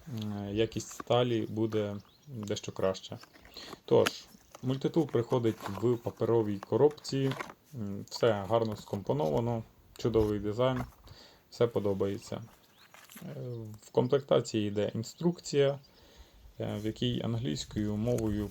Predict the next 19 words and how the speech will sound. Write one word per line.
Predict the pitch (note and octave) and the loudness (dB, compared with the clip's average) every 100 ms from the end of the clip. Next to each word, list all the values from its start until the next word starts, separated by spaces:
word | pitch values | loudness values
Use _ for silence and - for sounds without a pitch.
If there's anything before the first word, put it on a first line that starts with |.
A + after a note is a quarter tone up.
| - | -4
пояснено, | G#2 A2+ A#2 - G#2 G#2 G2+ G2+ G2 G2 G2 G#2 - - - | 0 2 2 -2 -8 -6 -6 -6 -6 -6 -8 -10 -14 -20 -18
що, | - A#2 C3 | -6 -2 -2
куди | A2+ G#2 G#2 G2 | -2 -4 -2 0
і | |
як, | A2+ B2+ - - | 0 0 -4 -10
а | A#2 G#2+ G#2+ | -2 0 0
також | A2 - C3 A#2+ - - | -2 2 2 2 -6 -10
є | G#2+ A2+ A2 | 0 0 0
Q | - G#2+ G#2+ | 2 2 2
R-код, | - C#3+ A2+ | 4 4 4
за | G#2+ | -2
яким | G#2 A#2 A2 | -2 -4 -2
ви | G#2 | 0
можете | G#2+ G2 G2 G#2+ G2+ G2 | -2 -2 0 0 0 -2
перейти | G#2+ G#2 G#2 - C3+ C#3+ - - - - - | -2 -2 -4 -2 0 0 -6 -20 -20 -20 -12
безпосередньо | - C3 - A#2+ - G#2+ A#2 A2+ A2+ | 2 2 2 -4 -2 2 2 2 -2
на | G#2 G2 | -2 0
сайт | A2 G#2 - | -2 -2 -2
виробника | G#2 G2+ A2 A#2 C#3 C#3 | -2 -2 -4 0 2 2